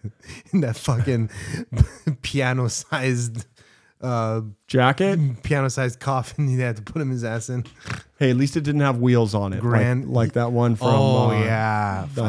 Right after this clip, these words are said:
Speaker 1: Fuck, that's
Speaker 2: episode. Uh, okay, you know who Alice Cooper is?
Speaker 1: The singer?
Speaker 2: Yeah.
Speaker 1: Yeah.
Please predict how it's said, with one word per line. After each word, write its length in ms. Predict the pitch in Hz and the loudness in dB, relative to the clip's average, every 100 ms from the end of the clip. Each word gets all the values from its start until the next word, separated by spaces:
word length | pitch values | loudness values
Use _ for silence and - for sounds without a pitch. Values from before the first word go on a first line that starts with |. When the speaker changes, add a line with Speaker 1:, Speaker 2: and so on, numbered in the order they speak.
| 107 | -2
Speaker 1:
Fuck, 120 | 95 | -2
that's 240 | 117 107 | -2 0
Speaker 2:
episode. 500 | 101 104 107 101 104 - - _ - - | -2 -4 -2 -2 -4 -8 -20 _ -16 2
Uh, 260 | 120 117 117 - | 4 6 4 2
okay, 260 | 123 101 - - 294 | 4 2 0 -14 -8
you 220 | 143 131 | 4 6
know 100 | 135 | 6
who 60 | 131 | 2
Alice 300 | 120 120 - | 0 0 0
Cooper 340 | 127 123 131 | 0 0 0
is? 200 | 131 - _ _ _ _ _ | -2 -6 _ _ _ _ _
Speaker 1:
The 400 | 123 113 107 104 | 0 2 2 -2
singer? 400 | - 139 143 175 | -2 -2 0 0
Speaker 2:
Yeah. 240 | 143 202 117 - | 2 2 2 -2
Speaker 1:
Yeah. 160 | 170 | -2